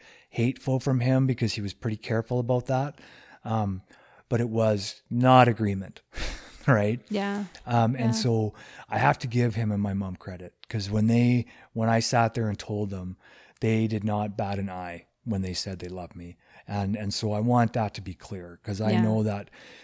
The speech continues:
Speaker 1: and that's not the experience for everybody. And, um, but neither is the other. Like, w-, everything's a little different, right? As you
Speaker 2: Mm-hmm.
Speaker 1: mentioned,
Speaker 2: Yeah.
Speaker 1: we all have to journey through this process on our own. Um, I, I wanna thank you for coming.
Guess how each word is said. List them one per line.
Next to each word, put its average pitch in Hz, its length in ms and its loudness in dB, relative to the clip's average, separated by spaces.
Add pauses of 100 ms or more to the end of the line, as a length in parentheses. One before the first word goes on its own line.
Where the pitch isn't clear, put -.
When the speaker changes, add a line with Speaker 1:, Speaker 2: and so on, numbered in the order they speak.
(140)
Speaker 1:
and 120 120 2
that's 123 220 6
not 127 320 6
the 127 80 0
experience 107 440 -2
for 104 120 -8
everybody. 92 540 -10 (160)
And, 98 400 -8 (400)
um, 104 280 -2
but 110 180 -4
neither 117 480 4
is 107 420 -2
the 110 180 -6
other. 95 400 -6 (120)
Like, 104 300 -10 (120)
w-, 131 160 -8 (100)
everything's 127 520 2
a - 20 -2
little 113 220 0
different, 90 440 -8
right? 95 260 -12
As 104 180 6
you 98 80 2
Speaker 2:
Mm-hmm. 104 60 2
Speaker 1:
mentioned, 92 480 -4 (280)
Speaker 2:
Yeah. 107 140 -4
Speaker 1:
we 117 100 4
all 107 140 4
have 104 220 -2
to 107 100 -8
journey 104 320 -4
through 107 240 -6
this 98 120 -6
process 95 600 -12
on 92 100 -8
our 92 180 -8
own. 92 240 -12 (540)
Um, 104 360 0 (440)
I, 127 160 0
I 143 140 8
wanna 147 320 8
thank 120 340 4
you 104 80 -4
for - 140 -8
coming. 90 420 -10